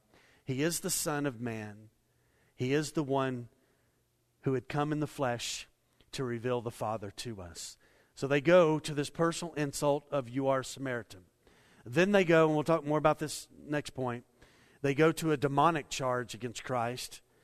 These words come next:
and they say, "You have a demon."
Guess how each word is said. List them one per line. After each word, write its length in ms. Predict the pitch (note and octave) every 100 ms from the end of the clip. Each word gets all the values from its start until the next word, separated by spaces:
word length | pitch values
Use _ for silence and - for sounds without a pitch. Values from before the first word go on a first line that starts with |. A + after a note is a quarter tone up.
| _ _ _ -
and 100 | B2
they 100 | B2+
say, 280 | - D3
"You 320 | B2+ A#2 D#3+ D3
have 520 | D3 D3 C#3+ A#2 - _ _ _ _ _ _ _ _ _ A#2
a 80 |
demon." 500 | G#2+ C3 B2+ G#2+ E2+